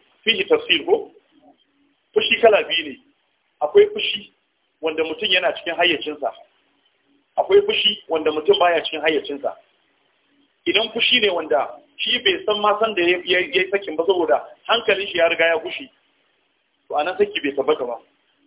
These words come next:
Amma idan fushi ne wanda ya yi fushin amma yana sane da halin da yake ciki. Wannan ya yi daidai da abin da ya shafi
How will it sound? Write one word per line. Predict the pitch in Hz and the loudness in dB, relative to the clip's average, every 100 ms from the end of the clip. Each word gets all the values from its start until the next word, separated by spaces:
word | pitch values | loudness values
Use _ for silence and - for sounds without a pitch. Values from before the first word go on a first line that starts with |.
| _ _ - | _ _ -4
Amma | 156 214 | 0 0
idan | 190 190 196 | 0 -4 -6
fushi | 202 214 | -4 -2
ne | 185 | 0
wanda | 156 143 135 147 | 0 2 0 4
ya | 180 | 4
yi | 196 | 4
fushin | 196 202 208 | 2 -2 -2
amma | 160 151 170 175 - - | -4 0 2 0 -6 -4
yana | 185 165 - | 0 0 0
sane | 165 196 | 0 2
da | 160 | 4
halin | 170 185 156 | 2 0 -6
da | |
yake | 156 151 | -8 -8
ciki. | - - 135 _ _ _ _ _ _ _ _ _ _ _ | -16 -16 -20 _ _ _ _ _ _ _ _ _ _ _
Wannan | 175 202 180 | 0 2 4
ya | 180 | 4
yi | 190 | 2
daidai | 196 196 208 | 0 2 2
da | 170 | 0
abin | 151 139 | -2 -4
da | 175 | -6
ya | |
shafi | - 160 143 170 - | -2 -2 -2 -4 -4